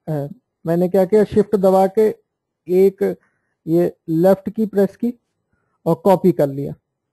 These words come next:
और यहाँ पे जाके paste कर दिया अगली cell में। Then मैंने इसका code से code check किया कि ये character जो है, इसका code क्या है।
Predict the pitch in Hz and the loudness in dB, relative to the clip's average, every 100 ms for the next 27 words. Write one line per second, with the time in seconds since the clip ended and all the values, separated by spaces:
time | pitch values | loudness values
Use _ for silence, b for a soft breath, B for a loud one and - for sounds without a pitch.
0 | _ _ _ _ _ _ _ _ _ _ | _ _ _ _ _ _ _ _ _ _
1 | _ _ - 165 160 180 196 208 214 196 | _ _ -6 -4 0 2 2 2 2 2
2 | 185 214 - 185 165 _ 156 135 135 139 | 2 0 2 2 2 _ -8 -6 -6 -8
3 | - _ _ _ _ _ _ 165 165 170 | -10 _ _ _ _ _ _ -4 0 0
4 | 147 147 139 147 - _ _ _ _ _ | 0 -2 -4 -10 -14 _ _ _ _ _
5 | _ 156 143 196 226 226 220 226 208 - | _ -6 0 2 4 2 4 2 0 -2
6 | 214 - 190 202 185 170 214 208 208 170 | -4 0 2 4 2 2 2 2 0 -2
7 | 160 147 165 - - 151 151 - _ _ | -2 -2 -4 -4 -6 -4 -4 -8 _ _
8 | _ _ _ _ _ _ _ _ - 180 | _ _ _ _ _ _ _ _ -4 -4
9 | - _ _ - 170 180 180 175 185 170 | -4 _ _ -4 2 4 4 2 2 0
10 | 165 - 208 185 170 156 175 - 202 - | 0 0 2 4 4 4 2 -2 -6 0
11 | 196 170 156 147 156 | 0 0 -2 -6 -8